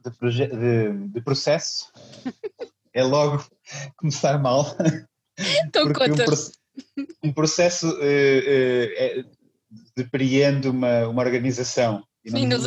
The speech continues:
Speaker 1: não
Speaker 2: tens
Speaker 1: há uma
Speaker 2: organização.
Speaker 1: organi-, não tenho organização e gosto que assim seja.
Speaker 2: Uhum.
Speaker 1: Eh, eu, eu, eu, eu sei que nem sempre consigo criar e, e se me obrigar a criar não vou conseguir fazê-lo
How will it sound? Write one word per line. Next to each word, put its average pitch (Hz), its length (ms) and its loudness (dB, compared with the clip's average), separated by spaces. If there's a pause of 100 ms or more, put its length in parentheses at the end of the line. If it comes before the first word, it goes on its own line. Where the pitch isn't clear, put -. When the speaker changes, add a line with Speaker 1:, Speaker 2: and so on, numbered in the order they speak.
Speaker 1:
não 247 60 -4
Speaker 2:
tens 262 180 4
Speaker 1:
há - 40 2
uma 269 100 2
Speaker 2:
organização. 190 680 -2
Speaker 1:
organi-, 131 180 -14 (600)
não 117 140 -4
tenho 131 220 0
organização 139 760 0
e 131 140 0
gosto 143 280 -2
que 156 60 -4
assim 151 200 -6
seja. 123 380 -4 (180)
Speaker 2:
Uhum. 180 360 -8
Speaker 1:
Eh, 110 520 -2 (180)
eu, 123 200 -4 (520)
eu, 120 200 -6
eu, 127 100 -6 (120)
eu 131 140 -4
sei 170 220 0
que 165 180 -4
nem 156 180 2
sempre 156 280 -2
consigo 143 380 -4
criar 113 580 -2
e, 113 240 -10
e - 60 -18
se - 140 -10
me 123 80 0
obrigar 117 320 -2
a 117 60 -2
criar 117 280 -4
não 120 140 -4
vou 117 140 -6
conseguir 113 300 -12
fazê-lo 110 500 -8